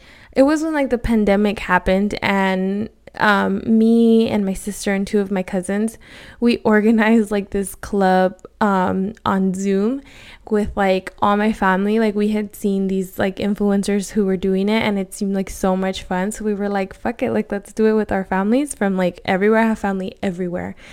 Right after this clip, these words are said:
I have family in Texas, in Juarez, in, um, Colorado, in Illinois. Like, I have literally family, like, everywhere, all over the place. Um, and this was, like, my dad's side of the family.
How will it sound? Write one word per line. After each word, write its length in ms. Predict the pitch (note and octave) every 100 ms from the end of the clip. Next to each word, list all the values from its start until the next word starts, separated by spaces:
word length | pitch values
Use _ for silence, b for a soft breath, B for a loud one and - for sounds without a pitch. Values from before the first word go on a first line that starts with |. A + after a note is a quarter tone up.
| B B
I 80 | G3+
have 180 | G3+ F#3
family 400 | F#3 F#3 F#3 -
in 460 | G3 F3+ E3+ F3+ b b b b
Texas, 880 | - B3+ - B3 A3+ A3+ A3+ A3 - -
in 300 | G3+ F#3+ F#3
Juarez, 800 | F3 G#3+ A3+ A3+ G#3+ G#3+ G#3+ G#3+
in, 420 | - G3 F#3+ F#3 F#3+ b b b b
um, 540 | - G3 F#3 A3 - - _ -
Colorado, 1120 | - G#3 G3 F#3+ A3 B3 B3+ A#3+ A#3 A#3 A3+ A3 -
in 160 | A#3
Illinois. 880 | A3+ G#3+ G3+ G#3+ C4 C#4 C4+ C4 B3+
Like, 140 | A#3+ A#3
I 100 | C4+
have 320 | D#4+ C#4 B3
literally 420 | A3+ A#3 A#3 A3
family, 340 | G#3+ F#3 F#3+
like, 200 | F#3 F3+
everywhere, 440 | - F3+ F3+ F3 F3
all 180 | G3 G3+
over 180 | F#3+
the 80 | F#3
place. 340 | F3+ - G3 - B B B B B
Um, 540 | A3 G3+ G3 F#3 G#3+ - _ _
and 480 | A#3 G#3+ G#3 G#3 G#3
this 160 | A3
was, 100 | A#3
like, 180 | A3+ A3
my 120 | G#3+
dad's 320 | G3+ F#3+ F#3+ -
side 160 | F#3+
of 140 | F#3 -
the 80 |
family. 440 | F#3+ G#3 F#3 F#3